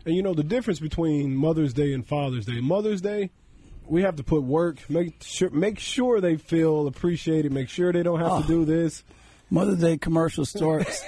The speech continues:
Speaker 2: the day after Mother's Day.
Speaker 1: <laughs> The day, yeah, yeah.
Speaker 2: They're like, "Hey, eh, Mother's Day's coming soon." It's like, it's, it was yesterday.
Speaker 1: <laughs>
Speaker 2: You know, you need, guys, y-, you know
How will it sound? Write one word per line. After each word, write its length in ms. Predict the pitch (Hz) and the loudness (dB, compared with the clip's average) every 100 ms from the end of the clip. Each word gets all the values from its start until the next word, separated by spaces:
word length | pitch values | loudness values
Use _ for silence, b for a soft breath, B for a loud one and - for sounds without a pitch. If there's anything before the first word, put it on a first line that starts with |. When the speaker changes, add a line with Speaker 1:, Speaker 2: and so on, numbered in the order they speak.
| - | 0
Speaker 2:
the 160 | 131 | 2
day 320 | 131 175 165 135 | 4 4 4 4
after 400 | - 160 - 117 | 2 4 2 2
Mother's 400 | 104 - - 92 82 | 4 4 2 0 -2
Day. 240 | 87 82 | 0 2
Speaker 1:
<laughs> 20 | |
The 80 | 220 | 0
day, 360 | 190 254 233 208 | 0 0 0 -2
yeah, 140 | 285 233 | -4 -4
yeah. 220 | 277 254 | -2 0
Speaker 2:
They're 220 | 135 147 151 | 2 2 4
like, 220 | 139 127 | 4 4
"Hey, 220 | 160 170 - _ | 4 2 -2 _
eh, 80 | 101 - | -4 -2
Mother's 300 | 101 123 120 | 0 2 2
Day's 180 | 127 117 | 2 2
coming 280 | 143 135 123 | 0 0 2
soon." 360 | 151 147 135 | 4 4 4
It's 160 | 131 110 | 2 0
like, 240 | 120 95 - | 0 -2 -6
it's, 280 | 143 - - - | -8 -10 -12 -2
it 60 | 151 | 0
was 200 | 160 139 | 2 2
yesterday. 680 | 208 269 151 117 95 240 - 240 - | 0 2 0 4 4 2 0 -2 0
Speaker 1:
<laughs> 240 | 247 - | -2 0
Speaker 2:
You 160 | 117 135 | 4 6
know, 220 | 131 123 | 6 4
you 160 | 123 139 | 4 4
need, 220 | 131 110 b b b - | 4 0 b b b -2
guys, 600 | 156 185 190 185 170 - - - | 2 2 0 -2 -4 -10 -16 -14
y-, 540 | - 57 69 - - | -12 -10 -8 -6 -8
you 260 | - 160 165 | 0 2 4
know 400 | 160 156 139 - | 4 4 0 -4